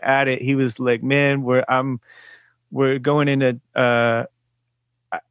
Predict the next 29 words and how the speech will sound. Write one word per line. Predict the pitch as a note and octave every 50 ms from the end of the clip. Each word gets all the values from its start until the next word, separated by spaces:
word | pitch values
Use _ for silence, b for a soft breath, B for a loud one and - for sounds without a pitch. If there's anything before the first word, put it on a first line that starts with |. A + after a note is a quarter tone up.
| _ _ -
he, | D3 D3+ E3 E3 D#3 -
he | D#3 G3+
was | G#3 G3 D#3+ C3
like, | C3+ B2 A#2 A2+ _ -
"I | C3
love | C3+ C#3 C#3 C#3+ D3 C#3
you. | C#3 D3 D3+ D3 D#3 D#3 - _ -
I | A#2
love | A#2+ B2 B2 A#2+ A#2+
the | C3 B2+
way | C3 B2+ B2
you | B2 A#2+ B2
play. | A#2 - - - C#3 B2+ B2 B2 A#2+ A#2+ A#2+ A2+ _ _ _ _ _ _ _ _ _ _ _ -
Um, | B2+ A#2+ A#2 A#2 A2 A2 G#2+ G#2+ G#2 G2+ A2+ B2+ - _ _ -
this | C#3 D3 C#3+ -
is, | C#3+ A#2 G#2+ -
this | C#3 D3+ D3+ -
is | D3 B2 G2+
hard | A2 C#3 D3+ D#3+ D#3 D3+ D3 C#3+ -
to | D3 B2
do." | - - D3 D3 C#3+ C#3+ C#3+
Like, | C3+ B2 A#2 A2+ -
I, | B2+ C3 - -
you | D3 D3+ C#3+
know, | C3 B2 A#2+ A#2+ A#2+
that, | B2+ - A2+ - - D3+
that | D3 D3 C#3+ -
whole | B2+ D3+ D3 C#3
thing. | B2+ _ - D3+ C#3+ C#3 C#3 C#3 C3+ -